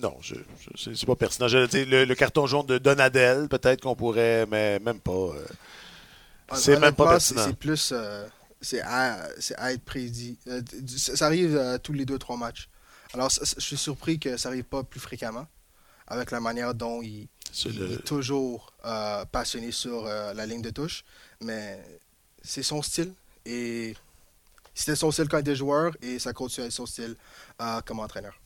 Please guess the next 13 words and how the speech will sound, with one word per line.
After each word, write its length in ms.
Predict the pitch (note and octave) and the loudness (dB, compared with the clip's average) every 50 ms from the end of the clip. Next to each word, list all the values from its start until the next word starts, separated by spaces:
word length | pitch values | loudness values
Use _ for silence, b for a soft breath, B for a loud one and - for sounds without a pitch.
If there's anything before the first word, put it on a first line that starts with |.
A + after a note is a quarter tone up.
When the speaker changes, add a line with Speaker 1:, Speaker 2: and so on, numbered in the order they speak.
| - - | -14 -12
Speaker 1:
Voilà, 220 | G2 F2+ D2+ C#2+ - | -10 -10 -10 -12 -12
ça 160 | - - F#2 | -10 -8 -8
a 40 | F#2 | -8
le 60 | F2+ | -6
mérite 400 | F#2 F2+ E2+ G2+ G#2+ - - G2 | -6 -6 -4 -4 -6 -6 -6 -6
d'être, 680 | F2+ E2+ E2 F#2 F#2 F#2 - - - F2 F2+ F2+ E2+ - B B B B B B B B B B B _ | -6 -4 -2 -2 -2 -2 -4 -8 -8 -6 -4 -4 -4 -6 B B B B B B B B B B B _
euh, 260 | - G2+ G2+ G2 G2 G2 | -6 -4 -2 -2 -2 0
d'être 220 | G2 A2 A2 - | 0 0 -2 2
conséquent 580 | - C3 C3 B2 - - B2 - - C3+ D3 C#3+ | 2 2 4 4 4 4 2 2 2 0 2 2
et 80 | A#2+ | 2
d'être, 300 | A2 A2+ A#2 A#2 G2 G2 | 4 4 4 4 4 2
euh, 160 | G#2 G2 G2+ F#2+ | 2 2 2 0
authentique. 600 | G#2+ - - F2+ E2+ - - F2+ - - - | 0 -2 -2 -6 -2 -4 -4 -4 -6 -10 -12